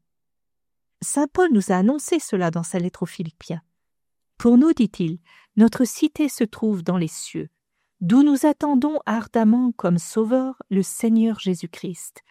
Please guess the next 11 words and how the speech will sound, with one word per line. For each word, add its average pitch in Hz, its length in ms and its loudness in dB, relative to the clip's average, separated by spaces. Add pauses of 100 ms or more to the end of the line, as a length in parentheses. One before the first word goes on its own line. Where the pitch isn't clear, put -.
qui 233 180 2
transfigurera 254 1200 0
notre 175 340 -2 (120)
corps 247 340 -2
de 180 100 0
misère 175 720 0 (440)
pour 240 200 4
le 233 120 6
conformer 320 1040 0
à 180 120 -4
son 202 260 0